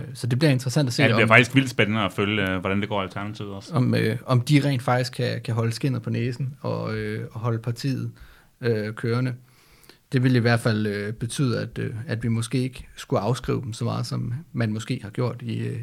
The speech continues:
Speaker 1: i medierne. Nå, men, øh, hvis vi skal prøve at komme i gang et sted, så, øh, starter vi i, øh, det mørke Nordjylland.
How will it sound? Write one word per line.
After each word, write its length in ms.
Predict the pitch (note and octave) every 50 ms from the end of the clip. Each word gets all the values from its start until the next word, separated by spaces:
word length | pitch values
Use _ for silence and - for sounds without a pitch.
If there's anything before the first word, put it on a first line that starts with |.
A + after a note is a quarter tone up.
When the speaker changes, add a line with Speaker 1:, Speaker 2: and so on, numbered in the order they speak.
| - -
Speaker 1:
i 40 | B2+
medierne. 440 | A#2+ A#2+ B2 A#2+ A#2 A#2 A#2 A#2+ B2 - - _ _ _ _ _ _ _ _ - - - - - - - - - _ _ _ _
Nå, 200 | - C3 C3 C3 C#3+ - -
men, 280 | D#3+ D#3 D#3 D3+ D3+ D#3
øh, 280 | D3+ D3 C#3+ C#3+ C#3+ C#3+ -
hvis 200 | D3+ D3 - -
vi 40 | -
skal 180 | - - D#3
prøve 480 | - - - D#3+ D#3+ F3 G3 A3 A#3 - - - - _
at 100 | D3 D3
komme 300 | - - E3 D3 C3+ C3
i 20 | B2
gang 240 | C#3 C#3 D#3 E3+ - - - _
et 80 | D3 C3
sted, 260 | - - D3+ E3+ F#3+ F#3+ - -
så, 520 | - - - - F3 E3+ E3+ E3+ E3+ E3 D3+
øh, 280 | D3 C#3+ C#3 C3+ C3+
starter 440 | B2 - - C3 C3+ D3+ F3 G3+ G3+
vi 220 | F3 D#3 D3 D3 D3 D3 - - -
i, 260 | C#3+ C#3+ C#3 C3+ C3+
øh, 360 | C3 B2+ B2+ B2+ B2 B2 B2 A#2+ - - - - - _ _ _ _ -
det 100 | D3+ C#3+
mørke 360 | C3+ C3 D3 E3 F#3+ F3+ D#3+ D3+
Nordjylland. 520 | D3+ D3 D#3 F#3 G#3 F#3 D3+ C3 B2